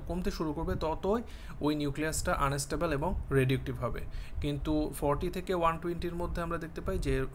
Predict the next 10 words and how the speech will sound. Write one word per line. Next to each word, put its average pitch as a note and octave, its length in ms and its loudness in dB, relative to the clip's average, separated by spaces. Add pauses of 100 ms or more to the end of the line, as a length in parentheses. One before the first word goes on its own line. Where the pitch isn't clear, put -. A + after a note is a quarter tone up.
যেই D3+ 220 0
মৌলগুলো D#3+ 420 2
আছে D#3+ 260 2
সেগুলো D3 300 0
হচ্ছে D3+ 220 -4 (800)
stability E3+ 500 0
বেশি D3 380 -2
এবং, D#3 240 -2 (440)
আহ, B2 340 6
non-radioactive। C3+ 720 2